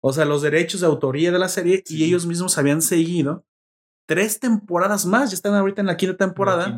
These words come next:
Speaker 2: quinta.
Speaker 1: que aparte se, se representa como un Amazon Original. Ya es de ellos. Y tú sabes que lo que, si algo bien ha hecho Amazon en estos do-, últimos dos años, es invertirle los dineros.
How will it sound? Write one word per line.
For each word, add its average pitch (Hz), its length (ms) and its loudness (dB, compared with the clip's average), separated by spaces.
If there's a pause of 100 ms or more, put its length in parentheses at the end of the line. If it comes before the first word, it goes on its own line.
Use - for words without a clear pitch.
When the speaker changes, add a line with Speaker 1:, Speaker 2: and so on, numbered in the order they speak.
Speaker 2:
quinta. 131 200 -4 (160)
Speaker 1:
que 151 80 4
aparte 151 440 0
se, 156 340 0 (140)
se - 200 2
representa 127 440 0
como 135 200 0
un 147 260 0 (120)
Amazon 139 500 0
Original. 123 560 0 (360)
Ya 156 220 2
es 156 100 -4
de 156 120 0
ellos. 170 360 -2 (520)
Y 165 120 4
tú 175 120 0
sabes 156 500 0
que 117 400 2
lo 120 140 0
que, 127 340 -2
si - 140 -4
algo 190 200 0
bien 190 400 -2
ha 147 180 0
hecho 156 400 0
Amazon 139 440 0
en 117 100 0
estos 127 340 0
do-, 131 200 2
últimos 127 380 0
dos 123 140 -4
años, 131 420 0
es 120 160 -2
invertirle 127 420 0
los 117 140 0
dineros. 104 440 -4